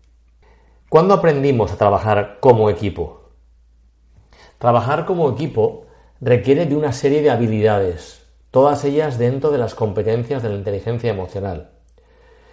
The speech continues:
Si decimos simplemente la palabra equipo, ¿qué es lo primero que nos viene a la cabeza? A mí particularmente me viene el deporte. Creo que pocas disciplinas reflejan de una manera tan gráfica y tan clara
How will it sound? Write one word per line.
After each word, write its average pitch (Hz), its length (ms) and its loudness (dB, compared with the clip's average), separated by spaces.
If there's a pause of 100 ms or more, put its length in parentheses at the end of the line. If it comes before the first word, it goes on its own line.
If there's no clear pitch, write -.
(280)
Si - 160 -6
decimos 143 420 0
simplemente 139 480 -2
la 123 160 0
palabra 107 380 -2
equipo, 139 640 -6 (760)
¿qué 175 240 -2
es 170 120 -8
lo 160 160 4
primero 143 340 2
que 120 100 -2
nos 104 160 -2
viene 104 200 -2
a - 20 -2
la 98 140 -2
cabeza? 87 480 -10 (520)
A 104 120 -4
mí 131 120 0
particularmente 123 840 -2
me 131 100 -2
viene 120 320 2
el 107 100 0
deporte. 90 600 -6 (1080)
Creo 123 300 4
que 123 80 2
pocas 120 360 0
disciplinas 135 640 -4
reflejan 117 560 -2
de 110 60 2
una 127 160 0
manera 117 300 -2
tan 101 200 -6
gráfica 123 400 -4
y 107 60 -4
tan 98 220 -8
clara 120 500 -4